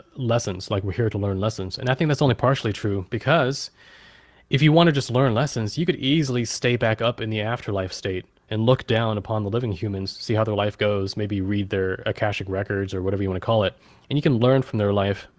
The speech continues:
vicariously. You don't actually have to come here to learn what they're learning, 'cause you can just see it, right? You can learn it intellectually.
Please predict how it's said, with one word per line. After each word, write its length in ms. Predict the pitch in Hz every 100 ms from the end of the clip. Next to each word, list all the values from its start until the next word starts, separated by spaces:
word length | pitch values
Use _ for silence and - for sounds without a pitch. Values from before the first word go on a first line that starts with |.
| -
vicariously. 640 | 98 - 110 101 90 - - _ _ _ _ _ _ _ -
You 100 | 117
don't 100 | 117
actually 200 | 120 117
have 120 | 110
to 60 | 101
come 280 | - 131 123
here 280 | 104 95 92
to 280 | - 107 95
learn 520 | 95 101 120 101 98
what 100 | 95
they're 160 | 101 120
learning, 280 | 90 92
'cause 120 | 92 98
you 60 |
can 80 | 101
just 160 | 95 -
see 100 | 135
it, 100 | -
right? 160 | 101 101
You 80 |
can 100 | 104
learn 160 | 101 107
it 80 | 101
intellectually. 540 | 104 113 123 101 92